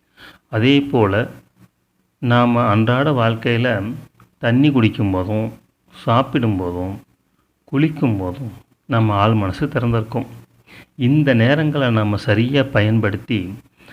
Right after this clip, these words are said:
நமக்கு தேவையான விஷயங்களை பத்தி தெளிவா யோசிச்சோம் அப்படின்னா, அந்த விஷயங்களை ஆழ் மனசு ஒரு கட்டளையா ஏற்று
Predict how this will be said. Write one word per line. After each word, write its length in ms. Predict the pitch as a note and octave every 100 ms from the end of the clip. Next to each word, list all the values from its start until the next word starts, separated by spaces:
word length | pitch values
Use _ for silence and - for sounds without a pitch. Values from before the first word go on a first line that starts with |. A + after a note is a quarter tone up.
| -
நமக்கு 540 | - B2 B2+ B2 A#2+ -
தேவையான 720 | B2+ C#3+ C#3+ C3+ C3 B2 A2+
விஷயங்களை 720 | G#2+ A#2 B2+ B2+ B2 A#2 G#2+
பத்தி 580 | G#2+ G#2+ - D3 D#3 - - _ _ _ _ -
தெளிவா 400 | B2 C#3+ C#3+ B2
யோசிச்சோம் 640 | A2+ A2+ - - A#2 G2
அப்படின்னா, 440 | G2 F#2+ A2+ G2 F#2 A#2 _ _ - - -
அந்த 240 | C3 G#2+
விஷயங்களை 720 | G2+ G2 - C3 B2 G2+ G2+ C3+ - - _
ஆழ் 280 | C3 G#2+ A#2+
மனசு 480 | B2 A2+ A2 B2 G2+
ஒரு 220 | G2 F#2+ -
கட்டளையா 800 | - G#2 - C3 B2+ B2 C3 A#2
ஏற்று 640 | G#2 A#2 A#2 B2 G2+ F#2+